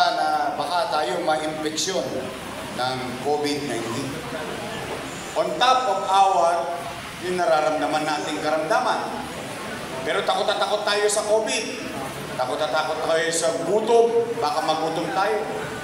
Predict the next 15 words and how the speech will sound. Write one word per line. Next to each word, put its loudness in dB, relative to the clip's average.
In -2
fact, 4
kahit 4
kapamilya 2
natin, -2
natatakot 0
tayo. 2
May 2
humaching 2
lang 0
eh. -4
Ay, 2
covid, 2
covid, 2
covid. 0